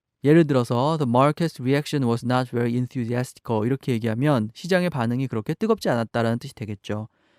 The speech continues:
그래서 이런 식으로 짝짓기를 해서 나중에 활용하겠다라는 생각을 가지고 계신다면 이 패러그래프에서는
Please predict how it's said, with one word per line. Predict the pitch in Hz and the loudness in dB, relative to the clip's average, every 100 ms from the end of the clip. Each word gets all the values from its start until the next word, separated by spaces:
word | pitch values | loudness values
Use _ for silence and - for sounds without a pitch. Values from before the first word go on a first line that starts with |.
| _ | _
그래서 | - 139 | -10 -2
이런 | 165 208 208 | 4 4 4
식으로 | 196 165 | 2 0
짝짓기를 | 170 190 190 - 170 | -2 -4 -6 -2 -2
해서 | 170 170 | 0 0
나중에 | 110 107 120 160 196 _ _ | -2 -2 -2 -2 -2 _ _
활용하겠다라는 | - 196 190 170 156 - 110 110 120 135 | -4 0 2 2 0 0 0 0 -2 -2
생각을 | 160 156 143 135 _ _ _ _ | -4 -4 -4 -4 _ _ _ _
가지고 | - 127 139 127 | -6 -4 -2 -2
계신다면 | 117 135 120 110 147 147 101 - - _ _ _ - | -2 -2 -2 0 2 2 0 -6 -18 _ _ _ -2
이 | 151 | -2
패러그래프에서는 | - 196 196 165 151 143 123 127 110 117 190 | 2 2 2 2 0 0 0 0 0 0 -2